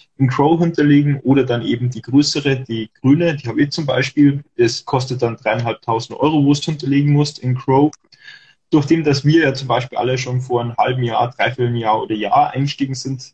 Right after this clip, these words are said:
haben diese dreieinhalbtausend Euro heute einen Gegenwert von, ich glaub, bei mir waren es sechzehntausend oder siebzehntausend Euro und haben halt noch gleichzeitig jetzt jede Woche,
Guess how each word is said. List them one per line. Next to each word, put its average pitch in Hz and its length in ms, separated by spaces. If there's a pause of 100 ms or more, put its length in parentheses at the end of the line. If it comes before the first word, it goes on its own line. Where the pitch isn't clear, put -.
(140)
haben 123 380
diese 127 260
dreieinhalbtausend 123 800
Euro 131 300
heute 139 220
einen 139 100
Gegenwert 131 540
von, 165 420 (140)
ich - 540
glaub, 127 200
bei 135 80
mir 127 180
waren 127 140
es 127 80
sechzehntausend 143 420
oder 123 100
siebzehntausend 123 720
Euro 170 460 (220)
und 147 320
haben 131 160
halt 131 240
noch 135 200
gleichzeitig 131 600
jetzt 123 320 (160)
jede 143 300
Woche, 123 500